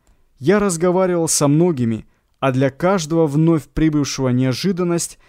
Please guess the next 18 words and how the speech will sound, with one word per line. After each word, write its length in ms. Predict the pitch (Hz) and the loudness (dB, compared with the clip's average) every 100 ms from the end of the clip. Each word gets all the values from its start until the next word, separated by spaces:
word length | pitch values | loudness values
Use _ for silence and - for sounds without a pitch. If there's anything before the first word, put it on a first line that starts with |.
| _ - | _ -8
была 420 | 113 131 139 135 | -2 0 2 0
полная. 760 | - - 139 127 117 110 104 113 _ _ _ _ _ _ | -6 0 2 2 0 -4 -10 -18 _ _ _ _ _ _
"Здравствуйте! 840 | 107 117 160 147 - 117 117 107 _ _ _ | -6 0 2 2 -2 -8 -10 -20 _ _ _
Садитесь, 580 | - 160 175 143 123 - | -2 0 0 -2 -4 0
товарищ! 560 | 135 135 113 - - _ _ _ _ | 2 2 -2 -6 -12 _ _ _ _
Вы 140 | 123 135 | -4 -2
знаете, 420 | 135 196 202 160 | 0 0 0 -2
зачем 480 | 131 143 - 147 131 | -2 -2 -2 -2 0
вас 240 | 131 - | -2 -2
вызвали?" 540 | 139 117 113 110 - - _ _ _ _ _ _ - | -2 -4 -4 -8 -10 -20 _ _ _ _ _ _ -4
"Нет". 440 | 127 139 127 - _ _ _ _ _ | 0 0 -2 -12 _ _ _ _ _
"Думали 420 | 117 190 202 190 | -2 2 4 4
вы 180 | 180 175 | 4 2
о 200 | - 151 | 0 0
возможности 840 | 147 156 151 180 151 156 - - 151 | 2 2 2 2 2 -2 -2 -4 -6
оккупации 720 | - 139 151 - 165 160 - 147 | -6 -4 -4 0 0 0 -2 0
вашего 460 | 147 143 - 135 | 0 -2 -2 0
района 540 | 131 131 160 160 110 | 2 2 2 0 -2